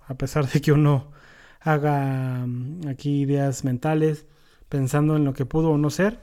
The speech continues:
mm, ya no se va a cambiar. En fin, eh, después de esto quisiera mencionar algo bastante serio, que no veo mucho eco en, en los medios de comunicación.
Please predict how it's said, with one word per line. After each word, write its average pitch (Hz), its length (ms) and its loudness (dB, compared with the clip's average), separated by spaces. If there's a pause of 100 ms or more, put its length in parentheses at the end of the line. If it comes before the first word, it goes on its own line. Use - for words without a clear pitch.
(200)
mm, 143 300 -4
ya 139 120 -2
no 139 120 0
se 135 100 -4
va 123 80 -2
a 120 40 -6
cambiar. 120 400 -4 (840)
En 180 120 4
fin, 196 240 8 (340)
eh, 185 420 2
después 220 340 4
de 240 60 4
esto 226 240 2
quisiera 185 360 0
mencionar 143 640 -2 (640)
algo 143 440 -2
bastante 135 360 -4
serio, 131 400 -6 (1000)
que 120 640 -4
no 131 160 -4
veo 135 160 -2
mucho 139 340 -2
eco 143 260 -4
en, 135 540 -4
en 135 140 -6
los 123 120 -8
medios 135 300 -6
de 135 80 -10
comunicación. 131 640 -10